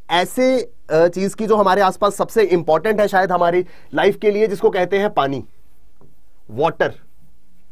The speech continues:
वाटर क्या एक केमिकल फॉर्मूला होता है, एच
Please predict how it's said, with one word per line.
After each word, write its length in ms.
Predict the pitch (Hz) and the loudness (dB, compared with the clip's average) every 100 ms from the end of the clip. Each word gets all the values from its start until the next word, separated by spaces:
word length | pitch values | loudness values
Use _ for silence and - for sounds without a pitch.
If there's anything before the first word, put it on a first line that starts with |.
| - - - - - - | -14 -14 -14 -14 -14 -12
वाटर 380 | 107 156 190 277 | -2 0 4 2
क्या 300 | 262 262 247 - | 4 2 2 0
एक 180 | 214 - | -2 4
केमिकल 400 | 190 214 240 254 | 4 4 2 2
फॉर्मूला 380 | 202 185 208 | 2 4 6
होता 280 | 208 175 190 | 6 4 4
है, 180 | 202 - | 2 2
एच 340 | 165 208 - | 0 0 -4